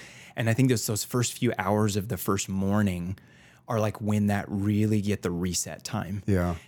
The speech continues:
Speaker 1: Because normally, first thing in the morning, I'd be, like, have my coffee, have some time with the Lord in prayer, and then off to the races.
Speaker 2: Yeah.
Speaker 1: And it's like, there we go, busy schedule. And I think we all probably live like that or have lived like that in different seasons.
Speaker 2: Mm-hmm.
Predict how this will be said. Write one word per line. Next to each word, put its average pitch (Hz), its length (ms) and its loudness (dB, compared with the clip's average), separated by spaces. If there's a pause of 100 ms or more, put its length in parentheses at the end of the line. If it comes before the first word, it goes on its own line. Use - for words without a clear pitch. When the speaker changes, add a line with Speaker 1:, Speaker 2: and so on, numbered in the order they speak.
Speaker 1:
Because 107 460 0
normally, 104 800 6 (200)
first - 280 2
thing 117 100 -2
in 110 60 0
the 107 60 2
morning, 104 360 6
I'd 92 120 0
be, 87 200 -2
like, 82 180 -10
have 104 200 -2
my 104 80 0
coffee, 101 640 0
have 104 180 -2
some 95 180 -6
time 98 260 0
with 95 140 -2
the 87 100 -6
Lord 101 260 2
in 95 100 0
prayer, 101 480 0
and 98 180 0
then 92 200 0 (120)
off 117 220 4
to 120 100 0
the 104 80 2
races. 95 420 4
Speaker 2:
Yeah. 120 140 12
Speaker 1:
And 147 100 12
it's 151 140 2
like, 156 160 2
there 156 180 8
we 160 120 10
go, 151 260 8
busy 120 300 4
schedule. 127 520 4 (500)
And 123 180 6
I 120 60 8
think 113 160 6
we 104 100 4
all 110 280 2 (220)
probably 110 680 -2
live 110 320 0
like 110 180 0
that 117 380 0
or 110 180 2
have 113 260 2
lived 101 240 0
like 101 180 0
that 104 160 2
in 98 100 4
different 98 320 -2
seasons. 95 560 0
Speaker 2:
Mm-hmm. 90 220 2